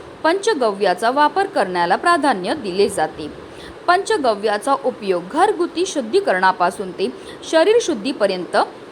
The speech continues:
केला जातो, म्हणून विनायक चतुर्थीच्या दिवशी आवर्जून आपल्याला आंघोळीच्या पाण्यामध्ये पंचगव्य हे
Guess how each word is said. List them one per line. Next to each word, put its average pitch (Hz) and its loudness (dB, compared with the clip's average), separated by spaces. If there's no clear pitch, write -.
केला 247 4
जातो, 175 -4
म्हणून 269 0
विनायक 370 2
चतुर्थीच्या 240 -2
दिवशी 220 -6
आवर्जून 277 2
आपल्याला 202 0
आंघोळीच्या 311 0
पाण्यामध्ये 190 0
पंचगव्य 233 0
हे 220 0